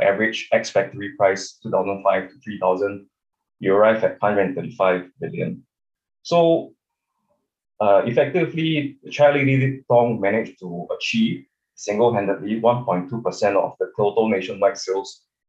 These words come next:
in a single day, which also means, by extension, if she just worked a little bit harder and did live streaming for another two and a half months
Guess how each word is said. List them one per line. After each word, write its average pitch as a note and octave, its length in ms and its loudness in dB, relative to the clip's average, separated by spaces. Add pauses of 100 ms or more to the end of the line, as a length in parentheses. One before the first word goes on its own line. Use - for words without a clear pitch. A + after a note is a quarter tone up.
(140)
in F2 120 0
a F2+ 60 -2
single F#2 400 0
day, F2+ 320 -2 (500)
which A2+ 220 -4
also C#3 260 2
means, B2+ 480 2
by F2+ 200 4
extension, A2 760 0 (220)
if A2 120 -6
she G#2+ 100 -10
just C3 500 2
worked A#2+ 240 -2
a - 20 -2
little G#2+ 200 -2
bit A#2+ 160 0
harder F#2+ 720 0 (240)
and F#2+ 140 -6
did A2 180 -4
live G2+ 160 2
streaming F#2+ 400 -8
for E2+ 340 -4
another F#2+ 220 0
two A2 200 -2
and F2 120 -2
a F2+ 40 -12
half G2 220 -4
months F#2+ 460 -6